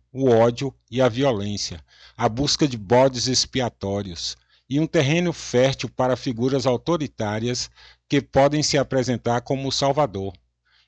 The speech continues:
E estamos no caminho para uma forma de neofascismo. A entrevista prossegue com o Chomsky, é, é, desenvolvendo esse argumento dele, né?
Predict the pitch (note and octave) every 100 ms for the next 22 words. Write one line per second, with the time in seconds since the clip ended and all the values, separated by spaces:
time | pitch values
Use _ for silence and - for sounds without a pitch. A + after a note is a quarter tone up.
0 | - B2+ B2+ - D#3 E3 D#3 C3 C#3+ C3
1 | G#2 A2+ C3 - C3 C3+ B2 - B2 B2
2 | B2 A#2 A2 A2+ C3 - B2 - F2 D#2+
3 | - - _ _ _ _ _ _ _ _
4 | _ _ _ _ _ _ _ _ - F#3
5 | G#3 - C3+ A#2 B2+ B2 C3 B2 - D#3
6 | E3 C#3 G2+ D#2 _ _ _ _ _ _
7 | _ _ _ _ _ - D#3 E3+ - C#3+
8 | C#3+ D#3 D3 - D#3+ D#3 - C3+ C3+ C3
9 | B2+ A#2 B2 B2+ B2 - - - A2 C#3
10 | D#3 D#3 A#2+ G2 B2+ C#3 C#3+ - C3+ B2+
11 | B2 A#2 B2 D3 G#2+ G#2 G2 G#2+